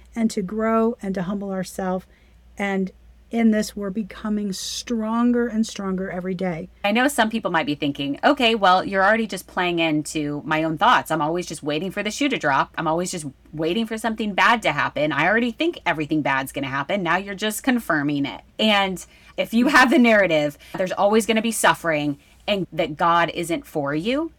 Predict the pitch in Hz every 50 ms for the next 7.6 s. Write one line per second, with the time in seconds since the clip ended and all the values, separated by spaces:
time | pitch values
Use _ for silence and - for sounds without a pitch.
0 | _ _ - 180 175 165 160 156 147 170 - - - 170 160 170 156 - - 139
1 | - 139 127 123 147 220 247 302 302 - - 208 190 - 202 185 151 160 160 196
2 | 208 196 196 185 165 143 180 170 151 151 160 147 139 - - - 156 147 143 131
3 | 120 - - - - - _ - - - 196 180 170 156 - - - 185 175 156
4 | 160 170 160 160 160 151 135 156 160 151 - 143 135 - - 143 127 127 131 -
5 | - 180 185 196 196 208 - - - - 262 320 - 202 151 156 165 175 170 180
6 | 180 - - 180 170 175 196 226 185 151 151 156 - - - 320 339 - - -
7 | - - - _ _ - 196 190 202 196 170